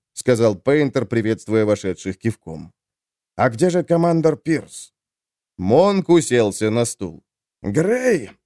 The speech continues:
то есть командор Пирс, был вынужден отлучиться по срочным семейным обстоятельствам. Он только что вернулся и сейчас придет».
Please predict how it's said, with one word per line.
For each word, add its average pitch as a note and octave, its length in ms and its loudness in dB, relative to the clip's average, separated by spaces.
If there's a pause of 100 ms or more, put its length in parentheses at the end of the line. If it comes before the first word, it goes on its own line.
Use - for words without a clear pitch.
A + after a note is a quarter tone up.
то F#3 180 4
есть D3 300 0
командор A3 520 0
Пирс, D#3 460 -2
был B3 260 0
вынужден G3 440 0
отлучиться F#3+ 560 -2
по F3 140 0
срочным E3 520 0
семейным D#3+ 480 0
обстоятельствам. F#2 1000 -6 (320)
Он D3+ 180 2
только D#3 300 2
что D3 160 0
вернулся F3+ 500 2
и D#3 140 0
сейчас A#2 400 -6
придет». E2+ 520 -6